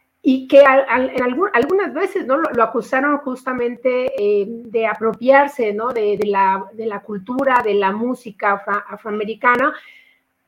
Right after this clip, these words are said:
Aunque también podrías decir que en realidad fue, eh, hacía lo, lo que hacía Elvis, era un tributo constante justamente a este, a la música y a esta cultura.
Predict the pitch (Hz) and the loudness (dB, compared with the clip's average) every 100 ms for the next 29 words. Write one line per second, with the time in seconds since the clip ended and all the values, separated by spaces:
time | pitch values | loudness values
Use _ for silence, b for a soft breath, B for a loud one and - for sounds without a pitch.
0 | _ - 233 240 269 269 302 311 302 294 | _ 2 2 2 2 4 2 2 2 4
1 | 285 277 294 285 247 240 240 262 285 320 | 4 2 0 -2 -2 -2 0 0 0 4
2 | 302 311 277 269 - 269 233 311 311 302 | 6 8 6 4 0 -4 -4 -2 0 0
3 | 285 - 247 247 254 269 294 294 285 285 | 0 -2 -6 -2 -2 2 2 2 0 0
4 | 302 294 240 214 302 330 320 220 214 277 | 0 -2 -6 -8 -8 -6 -4 -6 -4 -4
5 | 277 226 - 208 233 226 226 233 214 220 | -4 -6 -12 -10 -6 -6 -6 -4 -4 -4
6 | - _ - 226 220 196 214 208 220 254 | -8 _ -2 -2 0 -4 -6 -6 -4 -2
7 | 294 247 - 208 202 202 - 190 - _ | -4 -6 -10 -4 -4 -4 -10 -10 -12 _
8 | 190 165 - | -12 -12 -12